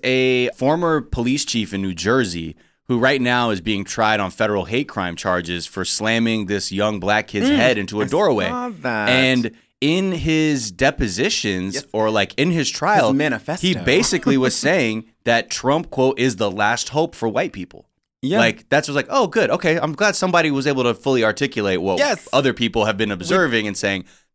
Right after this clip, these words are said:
Speaker 1: 'Oh, this is what it is.'" And just telling you, said, quote, "I'm telling you, you know what? Donald Trump is the last hope for white people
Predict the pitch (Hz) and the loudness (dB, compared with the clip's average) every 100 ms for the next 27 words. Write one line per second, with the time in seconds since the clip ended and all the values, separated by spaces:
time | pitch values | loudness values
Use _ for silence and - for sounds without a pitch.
0 | - 143 131 131 98 101 95 139 110 - | 0 2 2 -2 -2 0 2 2 0 0
1 | 110 104 110 151 147 127 107 110 92 120 | -2 -2 -4 0 0 0 -2 -2 0 2
2 | 107 117 - 151 143 113 110 113 120 113 | 4 2 2 0 2 0 0 0 0 2
3 | 120 113 110 120 110 123 101 90 101 123 | 2 2 0 -2 0 -2 -2 0 0 0
4 | - 107 - 95 104 95 95 87 92 | 0 -4 -4 -2 -2 -2 -4 -4 -8